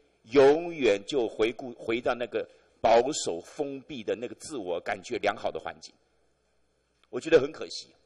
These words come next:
所以到最后我还真支持曾聚威立委的这个版本呢，我都支持他。为什么？因为那地方还可以修啊，还可以改啊，因为那个是一个不错的想法，有个 option。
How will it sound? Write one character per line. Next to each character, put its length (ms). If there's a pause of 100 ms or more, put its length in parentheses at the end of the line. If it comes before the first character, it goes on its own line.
(600)
所 140
以 20
到 140
最 100
后 80
我 60
还 80
真 220
支 180
持 180
曾 200
聚 120
威 180 (540)
立 140
委 140
的 100
这 140
个 80
版 220
本 140
呢， 100
我 100
都 80
支 180
持 120
他。 180
为 100
什 100
么？ 180 (320)
因 100
为 80
那 100
地 80
方 80
还 100
可 80
以 60
修 220
啊， 120 (440)
还 120
可 100
以 60
改 220
啊， 100 (540)
因 60
为 60
那 100
个 60
是 100
一 20
个 60
不 100
错 140
的 80
想 220
法， 260
有 80
个 100
option。 380